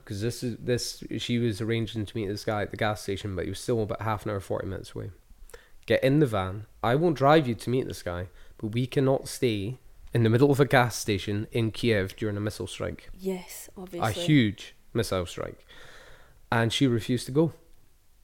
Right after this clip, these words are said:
Speaker 1: And her response to him was, "I'm not making you wait here."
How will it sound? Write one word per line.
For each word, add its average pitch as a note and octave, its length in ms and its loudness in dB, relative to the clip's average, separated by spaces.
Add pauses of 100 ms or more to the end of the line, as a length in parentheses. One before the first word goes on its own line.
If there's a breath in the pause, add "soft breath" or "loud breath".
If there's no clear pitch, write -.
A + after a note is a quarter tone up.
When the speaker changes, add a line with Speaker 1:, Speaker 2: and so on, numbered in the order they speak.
(140)
Speaker 1:
And A#2 260 0
her D3 220 8
response C#3+ 520 4
to A#2+ 80 0
him C3 200 2
was, G#2 400 -2 (220)
"I'm B2 180 4
not C#3 220 2
making B2+ 400 -2
you A2 140 -2
wait A2+ 320 -4
here." E2+ 220 -8